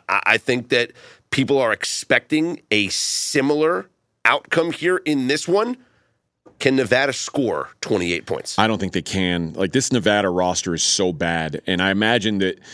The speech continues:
Speaker 2: I imagine U-, U S C, there was a talking to, uh, probably at halftime that said, "Hey,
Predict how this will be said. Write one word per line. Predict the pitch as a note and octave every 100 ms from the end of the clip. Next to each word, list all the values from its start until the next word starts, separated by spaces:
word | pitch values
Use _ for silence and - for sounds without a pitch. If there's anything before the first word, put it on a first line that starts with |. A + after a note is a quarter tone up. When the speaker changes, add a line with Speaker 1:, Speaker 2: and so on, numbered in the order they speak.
| - - - _ - - F#2
Speaker 2:
I | E2 B2+
imagine | E3 D#3+ C#3+
U-, | A#2+ C3+ C#3+
U | B2+ B2+
S | G#2
C, | - A#2 A2+ G2+ F#2+ _ _ _ -
there | A2 A2+ G#2 B2
was | C3 G#2
a | G2
talking | - A2+ A#2+ A2+
to, | - B2 B2 B2 _ -
uh, | F#2 F2+ E2+
probably | A#2+ B2 A2 G#2
at | F2
halftime | F#2+ A2 - A#2+ A#2 A#2 _ _ _ _
that | G#2 -
said, | A2 G2+
"Hey, | G#2+ D#2+